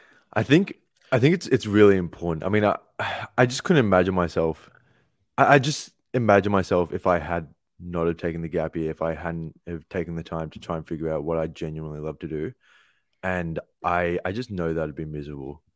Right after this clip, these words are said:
And I know how I'm, how I'm feeling right now. I'm, I'm, I'm just so happy with, like,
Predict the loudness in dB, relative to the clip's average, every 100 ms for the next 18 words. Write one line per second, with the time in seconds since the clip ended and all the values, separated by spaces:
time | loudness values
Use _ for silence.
0 | _ _ _ _ _ _ _ _ _ _
1 | _ _ -6 -4 -2 -4 -6 -10 _ _
2 | -4 2 4 4 4 2 0 -6 -4 -4
3 | -2 -4 -4 -6 -6 -8 -8 -8 -8 -8
4 | -8 -8 -8 -4 0 0 0 -4 -4 -4
5 | -4 -4 -4 -6